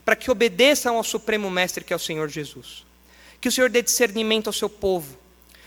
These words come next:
que o Senhor dê sabedoria ao seu povo, para que não caia mais nessas mentiras, nesses enganos que nós temos visto por aí. E essas pessoas, então,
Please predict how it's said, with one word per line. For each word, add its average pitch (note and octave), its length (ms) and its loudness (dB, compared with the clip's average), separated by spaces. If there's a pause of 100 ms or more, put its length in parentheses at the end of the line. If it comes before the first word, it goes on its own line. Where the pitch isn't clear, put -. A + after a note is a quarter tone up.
(120)
que A3 100 -4
o G3+ 40 -4
Senhor A3+ 280 0
dê G3+ 120 -2
sabedoria G3+ 580 2
ao A3 60 4
seu G#3+ 180 0
povo, E3+ 420 -4 (340)
para G3+ 120 -4
que - 100 -8
não G#3+ 140 -2
caia G#3+ 320 4
mais F#3+ 200 2
nessas F3+ 260 -4
mentiras, G3 800 -2 (200)
nesses E3+ 280 -4
enganos F#3 460 2
que - 120 -8
nós E3 120 -4
temos D3+ 380 -6
visto D#3 280 -10
por C#3+ 200 -4
aí. B2+ 220 -4 (480)
E F3 80 2
essas G#3+ 200 2
pessoas, A#3 480 2
então, G#3 460 0